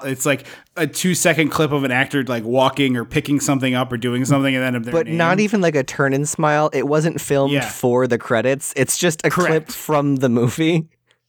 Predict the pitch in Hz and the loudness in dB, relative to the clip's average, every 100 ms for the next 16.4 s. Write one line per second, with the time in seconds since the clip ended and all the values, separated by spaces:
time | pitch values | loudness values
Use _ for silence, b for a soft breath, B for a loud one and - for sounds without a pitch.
0 | _ _ - 160 160 - - 139 143 - | _ _ -10 -2 0 0 -4 -2 -2 -4
1 | B B _ 156 196 226 196 165 139 147 | B B _ -2 0 0 0 -2 -2 0
2 | 170 175 147 135 143 143 127 123 - 135 | 0 0 0 0 0 -2 -6 -8 0 0
3 | 127 123 123 123 151 147 135 - 151 143 | 0 -2 -4 -2 0 0 0 2 2 2
4 | 131 120 117 117 113 98 - 120 117 117 | 0 0 0 0 -2 -4 -4 -2 -4 -6
5 | 120 147 135 123 120 117 131 131 - 127 | -4 0 0 0 -2 0 0 0 0 -2
6 | 117 - 135 123 120 113 113 123 101 90 | -2 -4 -2 -2 -2 -4 -2 2 2 2
7 | 87 104 113 - 117 117 113 - 127 120 | 0 -2 -4 -6 -6 -8 -8 -8 -6 -6
8 | 110 B B B - 139 151 156 156 147 | -8 B B B -4 0 0 -2 -2 -4
9 | - - 208 185 202 196 160 175 202 190 | -6 -4 -2 0 2 2 0 0 0 0
10 | 170 131 - - 120 123 156 139 - 123 | -2 -4 -6 -12 -4 0 0 -2 -6 -4
11 | 131 170 180 185 180 143 156 156 143 127 | -2 -2 -2 0 0 0 0 0 0 0
12 | 139 170 - 131 123 123 - 160 - 135 | 0 0 -2 -6 -6 -4 -2 -2 -2 0
13 | 131 135 117 117 127 120 220 - 139 180 | 2 2 -2 -4 -4 2 2 2 2 4
14 | 175 131 135 147 139 135 117 107 104 120 | 4 0 0 2 2 0 -2 -2 -4 -6
15 | 117 87 98 - 233 233 220 202 196 226 | -6 -6 -2 0 0 0 0 0 2 2
16 | 233 220 180 | 2 0 2